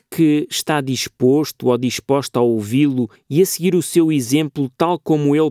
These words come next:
pediu aos seus discípulos? Naquela hora, João não sentiu que era o traidor. João sentiu-se como o discípulo amado. A segunda vez que vemos a expressão do discípulo amado é em João dezanove,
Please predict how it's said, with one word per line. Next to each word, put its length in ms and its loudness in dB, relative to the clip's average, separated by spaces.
pediu 560 0
aos 240 -2
seus 220 0
discípulos? 800 -6
Naquela 360 0
hora, 300 2
João 420 0
não 160 0
sentiu 500 -2
que 160 -2
era 140 0
o 60 -4
traidor. 640 -4
João 480 0
sentiu-se 720 -2
como 440 0
o 80 0
discípulo 580 -4
amado. 560 -6
A 60 -2
segunda 340 0
vez 240 0
que 140 -4
vemos 500 0
a 40 2
expressão 560 -2
do 120 -4
discípulo 500 -2
amado 480 0
é 40 2
em 180 0
João 440 0
dezanove, 840 -2